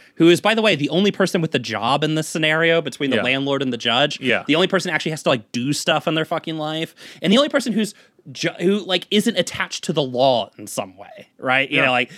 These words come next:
Speaker 1: isn't a fucking judge who's supposed to know this shit, and isn't a fucking landlord who's supposed to know the laws.
Speaker 2: Just
Speaker 1: the fact
Speaker 2: think
Speaker 1: that
Speaker 2: about that. Just think
Speaker 1: the
Speaker 2: about the
Speaker 1: renter's
Speaker 2: judge.
Speaker 1: the one who's, it's entirely on the renter.
Speaker 2: And, and it's not just that. Just think about the judge who's like,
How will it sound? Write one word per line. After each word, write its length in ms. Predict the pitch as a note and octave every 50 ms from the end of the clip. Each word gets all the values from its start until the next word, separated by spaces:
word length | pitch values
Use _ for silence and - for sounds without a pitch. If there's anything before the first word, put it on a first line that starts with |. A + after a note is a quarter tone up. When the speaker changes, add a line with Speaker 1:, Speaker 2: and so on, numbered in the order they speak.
| - - _ _
Speaker 1:
isn't 400 | - E3+ E3+ D#3 F#3 F3+ E3+ E3 - _ _ _
a 100 | - D3
fucking 380 | - - D3 - D3+ C#3+ C3 A#2+
judge 320 | A#2 D3 D3 C#3 B2 A#2
who's 140 | A#2+ B2 -
supposed 340 | - A2+ A2+ B2 C#3+ - -
to 60 | A#2
know 180 | A2 G2+ G2
this 160 | G2 G2 G2 -
shit, 320 | - - G#2 G2 G#2 - - - - - _
and 140 | - C3+ C#3+
isn't 320 | D3 D#3 E3 D3 E3 D3+ -
a 60 | D3
fucking 300 | - E3 D3 - D3 C3
landlord 340 | C3 C#3 D3+ C#3+ B2 A2+ A2
who's 80 | A2+
supposed 300 | - B2 A#2 B2 B2 -
to 60 | - A2+
know 120 | A2 A2
the 80 | G#2 G#2
laws. 280 | G2+ G#2 G#2+ G#2+ G#2
Speaker 2:
Just 180 | C4+ D4 B3 G#3
Speaker 1:
the 40 | -
fact 80 | - D#4+
Speaker 2:
think 120 | F4 F4 -
Speaker 1:
that 80 | C4
Speaker 2:
about 320 | A#3+ A3 B3 A#3+ B3 A3+ -
that. 240 | G3 C#3 - - _ _ _
Just 180 | - A3+ G#3+ -
think 120 | D#4 D#4
Speaker 1:
the 60 | -
Speaker 2:
about 100 | D4+ D4+
the 60 | B3
Speaker 1:
renter's 200 | B3+ A3+ G3 A3 F#3
Speaker 2:
judge. 160 | G#3 A#3+ A3+
Speaker 1:
the 60 | F#3+
one 120 | F#3 E3+ F3
who's, 240 | D#3+ D3+ E3 D#3+ D3+ -
it's 240 | F#3+ F#3 F3+ -
entirely 460 | G#3 F#3+ F#3 - - G#3+ A3+ A3 A3 G#3
on 220 | F3+ F3+ F3+ F#3
the 100 | F3 E3+
renter. 320 | D3+ D3 D3+ - - - _ - - - _
Speaker 2:
And, 200 | - G#3+ A#3+ A#3 G3+ F#3+
and 140 | A#3 B3+ A#3+ -
it's 220 | C#4+ B3 - -
not 160 | C4 C#4 C4+
just 260 | - A3+ C4+ C#4 - -
that. 220 | A#3+ A#3 F3+ -
Just 220 | - A3+ A3 -
think 180 | - C#4+ D4 C#4
about 180 | C#4 C4+ B3+ -
the 80 | A3
judge 300 | D#3+ - G3+ G3+ F#3 C#3+
who's 180 | C3+ E3+ D3 -
like, 360 | E3 D#3 C#3+ C3 - - _